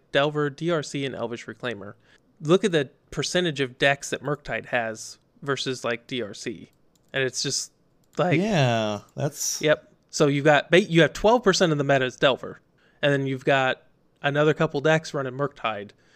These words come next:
Speaker 2: Yep.
Speaker 1: And I,
Speaker 2: 'Cause
Speaker 1: that's just
Speaker 2: Murktide's sitting at
Speaker 1: interesting to me.
Speaker 2: twenty-two percent.
Speaker 1: Yeah. So it's just kinda goes to show you that, like, Murktide,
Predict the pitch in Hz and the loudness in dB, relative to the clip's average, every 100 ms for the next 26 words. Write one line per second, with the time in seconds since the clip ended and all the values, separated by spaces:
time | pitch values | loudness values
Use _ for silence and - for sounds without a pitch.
0 | _ - 120 113 _ _ _ _ _ 131 | _ -6 -4 -6 _ _ _ _ _ -2
1 | 127 131 127 151 151 139 127 139 127 110 | 0 0 4 6 6 4 2 2 2 0
2 | 131 123 104 - 135 113 - 98 98 - | -2 -2 -2 0 0 0 -6 -8 -10 -14
3 | _ _ _ - 120 92 - - _ - | _ _ _ -10 -8 -8 -16 -20 _ -20
4 | _ - 139 113 110 - _ _ _ _ | _ -4 -2 -2 -6 -14 _ _ _ _
5 | _ - 143 147 - - _ - 147 143 | _ -2 2 0 -2 -10 _ 0 0 4
6 | 151 139 135 180 160 139 131 131 127 127 | 2 2 0 4 4 2 0 -2 -2 -4
7 | 143 147 - 147 135 127 | -2 -4 -2 -2 -2 -4